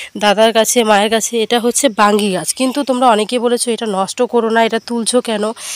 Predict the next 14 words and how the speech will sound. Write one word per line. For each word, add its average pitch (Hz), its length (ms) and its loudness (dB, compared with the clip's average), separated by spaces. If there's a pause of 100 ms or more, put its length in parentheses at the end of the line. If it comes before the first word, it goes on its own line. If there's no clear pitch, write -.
(180)
এটা 220 180 0 (120)
আরও 190 160 0
বড় 220 260 2
হবে। 214 260 0 (400)
তোমরা 240 200 0
একটা 247 160 0
জিনিস 254 260 0
দেখো, 240 260 2 (1600)
এই 277 260 4
দেখো - 360 -6 (480)
এটা 226 260 -2 (560)
এরকম 240 360 2 (300)
হয়ে 233 220 4
কিন্তু 277 260 -4